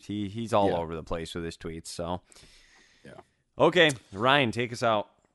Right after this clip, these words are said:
Speaker 2: Yeah. Uh, finally, time to do so.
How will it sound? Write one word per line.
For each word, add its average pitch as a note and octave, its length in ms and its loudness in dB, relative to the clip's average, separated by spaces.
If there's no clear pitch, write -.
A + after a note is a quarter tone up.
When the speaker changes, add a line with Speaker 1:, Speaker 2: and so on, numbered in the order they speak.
Speaker 2:
Yeah. G#2 280 -2
Uh, F2+ 260 -4
finally, G2+ 380 -2
time G2 240 -2
to F#2 80 -4
do F#2+ 180 -2
so. F#2 480 -2